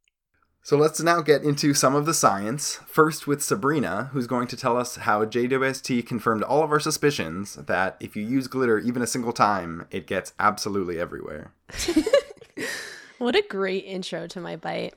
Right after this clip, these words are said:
Speaker 2: <clears throat> Iconic. Yeah, so I think this bite is also going to kind of motivate some of our suspicions that Alex was mentioning earlier on some of this high redshift stuff. You know, how do we actually determine the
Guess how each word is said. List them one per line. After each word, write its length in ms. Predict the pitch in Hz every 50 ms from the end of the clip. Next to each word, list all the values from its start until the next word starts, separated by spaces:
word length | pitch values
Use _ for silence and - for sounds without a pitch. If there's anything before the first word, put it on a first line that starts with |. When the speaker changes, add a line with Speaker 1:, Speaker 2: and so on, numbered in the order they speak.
| _ _
Speaker 2:
<clears throat> 140 | - - -
Iconic. 1040 | - - - 262 185 143 - 156 156 - - 180 156 151 165 139 196 - - - - - - - - - - - - _ - - - - -
Yeah, 320 | - 208 233 269 269 220 214
so 160 | - - 233
I 120 | 220 233
think 380 | 233 226 - 320 392 480 - -
this 160 | 262 285 -
bite 240 | - - 226 220 226
is 140 | 226 214 202
also 320 | 196 190 220 - - 226
going 240 | 202 202 202 196 202
to 120 | 196 -
kind 220 | 208 - 214 196 190
of 80 | 185
motivate 500 | 185 185 185 185 190 180 185 165 156 -
some 140 | - - 196
of 100 | 185 180
our 140 | 185 175 185
suspicions 840 | 185 - 202 185 - - - 190 190 - - 160 139 170 175 175 -
that 140 | 180 180 -
Alex 360 | - - 180 180 185 - - -
was 140 | 190 -
mentioning 400 | 180 170 170 - - 180 170 165 -
earlier 500 | - 175 180 175 175 165 165 156 151 135
on 200 | - 151 160 175
some 160 | - - 170
of 60 | 165 156
this 160 | 156 151 -
high 240 | - - 175 156 143
redshift 400 | 139 135 - - - - - -
stuff. 500 | - - - - 180 208 - - - - _ - - - - - - - _ _
You 80 | - 196
know, 320 | 175 113 127 156 190 196 _ _ _ _
how 180 | - - 202
do 120 | 214 226 208
we 100 | 196 180
actually 760 | 170 180 - - - - 185 180 175 170 170 165 165 175 - -
determine 640 | 196 190 - - - 196 185 180 175 175 175 175
the 160 | 175 190 180